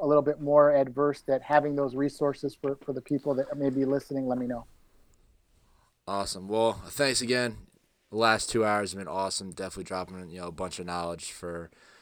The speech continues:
Speaker 2: you know, athletic trainers, athletes, you know, people who may be interested in the, in the mental skills or mental, uh, health side of things.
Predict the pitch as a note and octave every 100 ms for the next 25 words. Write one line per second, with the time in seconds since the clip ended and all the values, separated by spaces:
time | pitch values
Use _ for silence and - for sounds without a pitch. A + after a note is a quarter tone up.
0 | _ G2 F#2+ F2+ G2+ G2+ F2+ - A2 G#2
1 | G2+ F#2+ - - - G#2 G2+ G2+ G2 F2+
2 | - F#2 F2 G2 F#2+ G2 F#2+ F#2 F2+ F2+
3 | - F#2 - - F2+ F2+ F2 E2+ - F2
4 | F2 E2+ E2 F2+ F#2 F2 - F2+ E2+ E2
5 | F2 F2 F2 E2+ C#2+ D2 D2 D2 F#2 F2+
6 | - F2+ E2+ - F2 F2 E2 -